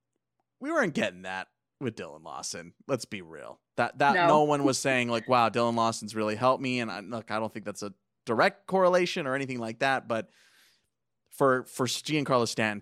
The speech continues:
Speaker 1: to actually go out and say something about Sean Casey here and, you know,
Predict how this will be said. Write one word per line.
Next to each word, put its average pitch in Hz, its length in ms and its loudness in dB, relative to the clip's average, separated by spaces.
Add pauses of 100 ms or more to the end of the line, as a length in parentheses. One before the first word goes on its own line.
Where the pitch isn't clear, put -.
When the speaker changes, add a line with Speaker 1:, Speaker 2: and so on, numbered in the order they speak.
(100)
Speaker 1:
to - 100 -6
actually 107 460 -2
go 104 160 -4
out 104 180 -2
and 110 100 -14
say 104 260 -6
something 104 260 -10
about 101 160 -8
Sean 101 240 -8
Casey 107 360 -10
here 101 220 -8
and, 95 140 -12 (300)
you 110 80 -8
know, 107 260 -8